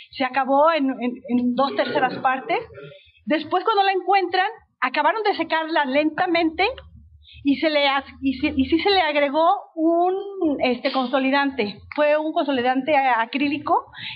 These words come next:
que permitió tenerla en esas magníficas condiciones. Ese fue el proceso con el cual la tenemos hasta hoy día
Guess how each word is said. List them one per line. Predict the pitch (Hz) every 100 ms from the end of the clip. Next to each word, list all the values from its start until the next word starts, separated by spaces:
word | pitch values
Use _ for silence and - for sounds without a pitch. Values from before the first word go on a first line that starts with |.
| -
que | 262
permitió | 294 277 285 269 311
tenerla | 339 320 294 330 294
en | 262
esas | 262 302
magníficas | 277 233 233 262 254 247 - -
condiciones. | - 226 214 247 202 202 - - - -
Ese | 320 381
fue | 403 392 403 370
el | 294
proceso | 277 269 330 330 381 415
con | 302 254
el | 247
cual | 285 294 320
la | 254 247
tenemos | 254 269 302
hasta | 269 180 247
hoy | 247 269
día | 294 311